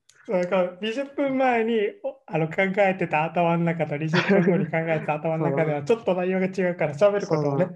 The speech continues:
Speaker 2: そうそう。そうそう。
Speaker 1: 違ってくる。
Speaker 2: ずれてくるからね。
Speaker 1: まあ、それが
Speaker 2: もしかしたら、
Speaker 1: カオスですから。
Speaker 2: その二十分の間にね、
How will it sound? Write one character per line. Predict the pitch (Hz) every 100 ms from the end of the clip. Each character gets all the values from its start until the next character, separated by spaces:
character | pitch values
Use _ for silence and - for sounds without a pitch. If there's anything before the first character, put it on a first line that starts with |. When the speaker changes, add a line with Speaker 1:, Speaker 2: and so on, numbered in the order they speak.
| -
Speaker 2:
そ | - 190 175
う |
そ | 151
う。 |
そ | 139
う |
そ |
う。 |
Speaker 1:
違 | 160
っ |
て |
く |
る。 |
Speaker 2:
ず | 165
れ | 175
て | 165
く |
る | 151
か | 135
ら | 123
ね。 | 131 135 - _ _ _ _
Speaker 1:
ま | 165
あ、 |
そ | 160
れ |
が |
Speaker 2:
も | 247
し |
か | 262 196
し |
た | 180
ら、 | 190
Speaker 1:
カ | 147
オ |
ス | 156
で | 147
す | 143
か |
ら。 | - _ _
Speaker 2:
そ | 185
の | 156
二 | 170
十 | 170
分 | 220 - 165
の | 151
間 | 151 156
に | 147
ね、 | 170